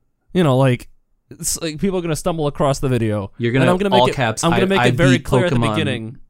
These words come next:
Speaker 2: I beat
Speaker 1: Oh, what,
Speaker 2: Pokemon
Speaker 1: what?
Speaker 2: Emerald with only four times weak Pokemon," all caps, and then, like, a crying face in the,
Speaker 1: <laughs>
Speaker 2: in the thumbnail.
Speaker 1: Well, so w-, one of the things that bugs me about those kinds of videos is the answer to the question is yes.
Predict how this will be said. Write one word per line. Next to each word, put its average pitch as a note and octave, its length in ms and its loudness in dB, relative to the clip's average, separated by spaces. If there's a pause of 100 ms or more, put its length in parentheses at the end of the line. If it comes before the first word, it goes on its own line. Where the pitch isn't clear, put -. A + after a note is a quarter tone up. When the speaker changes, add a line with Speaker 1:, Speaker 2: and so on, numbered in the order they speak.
Speaker 2:
I B2 120 0
beat A#2+ 240 0
Speaker 1:
Oh, - 100 -4
what, B2 40 -2
Speaker 2:
Pokemon C3+ 80 0
Speaker 1:
what? A#2+ 120 2
Speaker 2:
Emerald A2+ 380 0
with G#2+ 200 -4
only A#2+ 720 0
four A2 240 -4
times G#2 300 -8
weak G2+ 200 -10
Pokemon," F#2+ 520 -10
all G#2+ 180 -2
caps, F#2+ 380 -10
and G#2+ 100 -6
then, G#2 60 -4
like, G2+ 200 -8
a F#2 240 -6 (200)
crying G2+ 400 -4
face G2+ 340 -8
in G2 120 -6
the, F#2+ 340 -10 (160)
Speaker 1:
<laughs> - 160 -10
Speaker 2:
in G#2 120 -6
the G2 380 -10
thumbnail. F#2+ 400 -8 (560)
Speaker 1:
Well, G3 220 -10
so A3+ 220 -10
w-, A3 180 -6
one C#4+ 100 2
of F4+ 60 -2
the G4 40 -8
things E4 120 0
that A#3 160 0
bugs F#3 240 -2
me F#3 60 -2
about D#3+ 180 -4
those D#3 180 0
kinds D3 300 -2
of C3 80 -2
videos A#2+ 480 0
is B2+ 420 0 (480)
the E3+ 140 0
answer A#3+ 200 -6
to G3 40 -6
the F3 80 -6
question F#3 360 0
is A2+ 260 -4 (680)
yes. - 480 -4